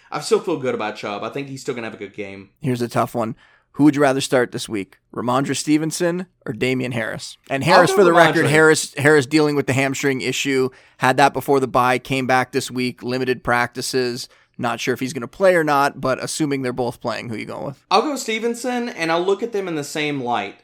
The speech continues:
Speaker 1: They have the same floor, but Stevenson has the ceiling. Anything happens to Harris in game, and Stevenson's the one that's gonna get the bulk of the run.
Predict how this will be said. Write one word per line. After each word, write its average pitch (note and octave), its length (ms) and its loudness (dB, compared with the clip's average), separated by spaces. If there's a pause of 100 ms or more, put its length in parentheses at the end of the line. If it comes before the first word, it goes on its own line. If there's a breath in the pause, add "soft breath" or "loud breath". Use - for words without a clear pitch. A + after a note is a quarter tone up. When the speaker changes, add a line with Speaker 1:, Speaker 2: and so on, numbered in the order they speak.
Speaker 1:
They D3+ 140 4
have D#3 120 6
the D#3 80 2
same F3+ 440 -4
floor, F3+ 480 -2
but D#3+ 180 -8
Stevenson E3 480 -4
has C#3+ 260 -4
the C#3 80 -10
ceiling. A2 520 -8
Anything E3+ 320 -4
happens E3+ 260 -4
to D3+ 100 -12
Harris D#3+ 440 -2
in D3+ 300 -6
game, D3+ 460 -4
and B2+ 140 -10
Stevenson's D3 520 -6
the C3+ 40 -8
one C3 140 -6
that's A#2+ 120 -12
gonna B2+ 140 -8
get A#2+ 140 -4
the A#2 40 -12
bulk A2+ 260 -6
of G2+ 60 -12
the G2+ 60 -10
run. G2+ 360 -14